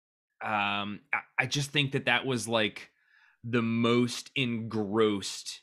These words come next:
in the season that I was, like, that, that moment there, like, the things happening, the turns that it was taking, the cliffhanger with the beard stuff, um, the revelation about Ted's dad. Um,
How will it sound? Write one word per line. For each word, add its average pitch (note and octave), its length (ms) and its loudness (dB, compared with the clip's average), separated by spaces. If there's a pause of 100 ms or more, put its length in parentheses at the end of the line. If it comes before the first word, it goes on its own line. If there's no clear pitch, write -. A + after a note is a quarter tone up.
in B2 160 0
the A2 80 -4
season G#2 440 -4
that G2 100 -4
I F#2 100 0
was, D#2 540 -8
like, F2+ 160 -6
that, G2+ 300 0
that G#2+ 280 0
moment G#2 540 -4
there, E2+ 340 -2
like, F2+ 160 -6
the G2 80 -10
things A2+ 340 -4
happening, G#2+ 500 -2
the F#2 80 -4
turns A#2 560 -4
that G#2+ 100 -4
it F2+ 40 -6
was G#2+ 140 -8
taking, G#2+ 480 -4
the G2 100 -6
cliffhanger A2+ 600 -2
with G#2+ 140 -6
the G2+ 80 -4
beard G#2 420 0
stuff, G2+ 640 -4 (400)
um, G2+ 340 0
the G2+ 120 0
revelation A#2 600 0
about G2+ 380 -2
Ted's F#2 340 -4
dad. A2+ 840 0 (400)
Um, F2+ 720 -4